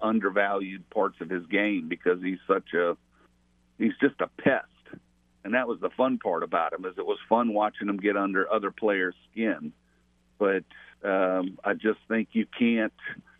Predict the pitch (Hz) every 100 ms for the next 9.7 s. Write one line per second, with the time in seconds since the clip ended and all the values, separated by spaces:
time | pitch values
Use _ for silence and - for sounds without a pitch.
0 | _ _ _ 104 104 95 101 123 127 -
1 | 123 113 - 123 120 117 - 113 117 113
2 | - 113 110 110 117 110 113 123 - 127
3 | 127 117 123 117 104 104 110 101 110 113
4 | 104 95 95 - 104 - 104 - 104 101
5 | - 92 90 85 92 92 92 87 - 92
6 | 92 - - - - _ - 104 123 143
7 | 196 - - 117 127 117 110 - 117 107
8 | 110 - 117 110 - 120 110 117 135 131
9 | 90 92 - 147 170 147 131